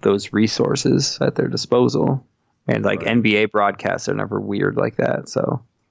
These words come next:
Speaker 2: Right.
Speaker 1: anyway, I mean, the match itself was, was, was good. That was a hot match.
Speaker 2: Oh,
Speaker 1: And,
Speaker 2: yeah.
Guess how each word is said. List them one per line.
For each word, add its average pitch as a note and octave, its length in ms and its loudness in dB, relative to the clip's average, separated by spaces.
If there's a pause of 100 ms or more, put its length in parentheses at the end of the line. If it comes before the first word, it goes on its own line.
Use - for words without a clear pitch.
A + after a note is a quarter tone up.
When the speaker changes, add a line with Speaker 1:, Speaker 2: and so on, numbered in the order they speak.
(200)
Speaker 2:
Right. F2 260 -8 (1000)
Speaker 1:
anyway, D3+ 260 4
I A#2+ 80 0
mean, B2 120 2
the B2+ 80 -2
match F#3+ 380 0
itself C#3 460 -2
was, G#2+ 280 -8
was, G2 380 -12 (120)
was G2+ 200 -10
good. G2 240 -2
That A2 120 2
was B2 120 0
a G#2+ 40 0
hot A2 260 0
match. G2 500 -6
Speaker 2:
Oh, G2+ 300 2
Speaker 1:
And, E2+ 100 -4
Speaker 2:
yeah. E2+ 240 -6